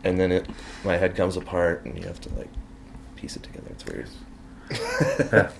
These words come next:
Speaker 2: Uh, do you have any immediate plans though? Like seven
Speaker 1: Mm.
Speaker 2: inches, anything, anything?
Speaker 1: We were gonna at least do an E P was the next thing, and I had two different plans. One was write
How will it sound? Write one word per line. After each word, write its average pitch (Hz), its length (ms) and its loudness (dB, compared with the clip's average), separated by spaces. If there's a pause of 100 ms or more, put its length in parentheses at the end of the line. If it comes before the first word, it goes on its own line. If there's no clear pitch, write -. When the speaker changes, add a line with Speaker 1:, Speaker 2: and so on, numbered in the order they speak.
(340)
Speaker 2:
Uh, 120 120 8
do 110 100 6
you 113 120 10
have 107 160 8
any 104 340 4
immediate 104 420 2
plans 104 320 -2
though? 113 200 0 (220)
Like 113 140 -8
seven 120 340 2
Speaker 1:
Mm. 104 40 4
Speaker 2:
inches, 101 340 -2 (560)
anything, 104 500 2
anything? 101 340 0 (180)
Speaker 1:
We 156 120 6
were 165 120 6
gonna 160 180 12
at 113 100 10
least 135 240 8
do 127 120 4
an 113 80 4
E 113 100 4
P 98 320 2 (400)
was 92 200 0
the 92 80 4
next 87 240 2
thing, 85 180 0 (1000)
and 101 120 4
I 101 60 6
had 101 220 8
two 120 140 4
different 107 240 4
plans. 95 320 4
One 107 240 6
was 98 200 6
write 101 360 10